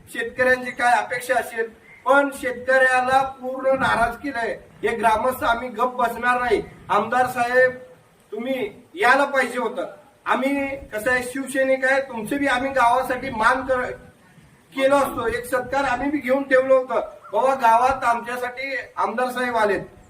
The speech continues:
पण हे सगळं फसवणूक झालं कालचं. जी जनता दरबार भरवली होती, हे गावातल्या लोकांसाठी ग-, गोंधळच होत आहे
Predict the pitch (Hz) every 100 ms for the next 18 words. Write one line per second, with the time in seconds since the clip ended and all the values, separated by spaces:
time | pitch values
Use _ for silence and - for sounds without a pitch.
0 | - - 233 262 254 240 262 269 277 -
1 | - - - 240 269 277 220 - 269 277
2 | 247 214 208 202 165 165 - - - -
3 | - _ _ 160 262 254 226 247 285 285
4 | 269 285 269 254 269 277 277 - 220 202
5 | - - 254 208 233 240 262 269 285 285
6 | 277 269 269 269 277 269 302 302 240 226
7 | 202 170 214 254 320 311 285 294 269 247
8 | 214